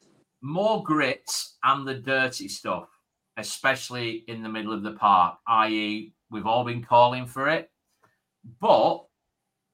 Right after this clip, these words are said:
has it gone too far? So just to give you some stats, we've got most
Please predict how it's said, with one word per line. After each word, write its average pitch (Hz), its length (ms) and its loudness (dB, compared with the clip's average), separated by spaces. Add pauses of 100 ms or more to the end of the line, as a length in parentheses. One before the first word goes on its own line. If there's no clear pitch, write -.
(260)
has 147 180 2
it 165 140 -2
gone 131 240 0
too 123 320 -8
far? 120 580 4 (640)
So 113 540 -2 (400)
just - 240 -10
to 151 60 -6
give 135 300 -6
you 131 500 -4
some 120 440 -8
stats, - 640 0
we've 113 200 -8
got 120 240 0
most 135 560 -4